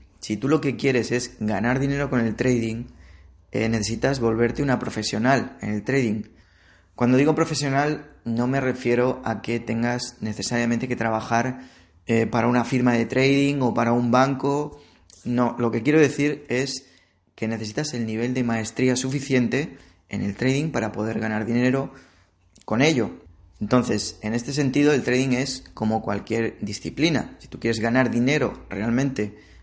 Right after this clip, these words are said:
con algo, necesitas volverte, eh, profesional en ese algo. Y para volverte profesional tienes que profundizar mucho. Eh, necesitas que te guste mucho el tema en el que te vayas a meter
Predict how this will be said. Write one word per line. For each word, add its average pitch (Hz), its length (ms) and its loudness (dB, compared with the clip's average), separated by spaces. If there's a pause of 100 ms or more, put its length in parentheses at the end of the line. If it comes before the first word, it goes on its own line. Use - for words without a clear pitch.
con 110 300 -4
algo, 135 520 4 (460)
necesitas 120 500 0
volverte, 120 760 0 (240)
eh, 110 120 -4
profesional 110 880 0
en 104 140 -4
ese 104 180 -4
algo. 107 380 -4 (640)
Y 110 120 -6
para 113 220 0
volverte 123 360 4
profesional 127 640 0
tienes 120 280 0
que 123 340 -2 (420)
profundizar 113 580 -2
mucho. 123 460 0 (400)
Eh, 107 460 -4
necesitas 120 540 -4
que - 160 -10
te 107 160 -6
guste 123 320 0
mucho 127 580 0 (680)
el 107 280 -2
tema 127 580 2
en 104 100 -6
el 101 80 -4
que 104 120 -8
te 107 100 -4
vayas 113 240 -2
a 113 80 -2
meter 131 480 0